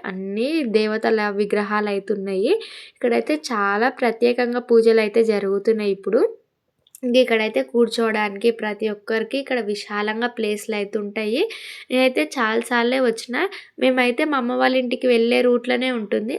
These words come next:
అసలు మెయిన్ రోడ్ మీదనే ఉంటుంది. మెయిన్ రోడ్ మీద అయితే ఒక అమ్మవారు ఉంటుంది, అమ్మవారిని దర్శించుకొని అయితే మేము వెళ్తూ ఉంటాం. అమ్మవారి విగ్రహం అయితే ఏడు అడుగుల అమ్మవారి విగ్రహాలు ఉంటాయేమో ఇక్కడ. నాకు అది అమ్మవారి విగ్రహం ఎంత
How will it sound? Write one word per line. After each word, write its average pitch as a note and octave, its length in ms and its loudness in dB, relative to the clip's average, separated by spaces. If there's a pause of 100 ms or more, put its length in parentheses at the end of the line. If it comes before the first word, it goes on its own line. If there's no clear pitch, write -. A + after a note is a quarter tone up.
అసలు B3 260 -2
మెయిన్ A#3 320 2
రోడ్ A#3+ 200 2
మీదనే B3 280 -2
ఉంటుంది. G#3 440 -2 (400)
మెయిన్ B3+ 280 6
రోడ్ B3+ 160 4
మీద A#3+ 200 0
అయితే A3 240 -2
ఒక D#4 180 -2
అమ్మవారు A3+ 420 2
ఉంటుంది, A3+ 360 -2 (120)
అమ్మవారిని A3 560 0
దర్శించుకొని G#3+ 720 -2
అయితే A#3+ 160 0
మేము B3+ 240 -2
వెళ్తూ G#3 400 2
ఉంటాం. A3 340 -2 (160)
అమ్మవారి A3+ 580 2
విగ్రహం A#3 360 2
అయితే G#3+ 320 2
ఏడు A3 240 4
అడుగుల G#3+ 300 2
అమ్మవారి G#3+ 560 2
విగ్రహాలు G#3 560 0
ఉంటాయేమో G#3 460 0
ఇక్కడ. G3 240 -4 (100)
నాకు C4+ 300 2
అది A3+ 240 2 (720)
అమ్మవారి A#3+ 480 6
విగ్రహం A#3+ 380 4 (120)
ఎంత G#3+ 240 4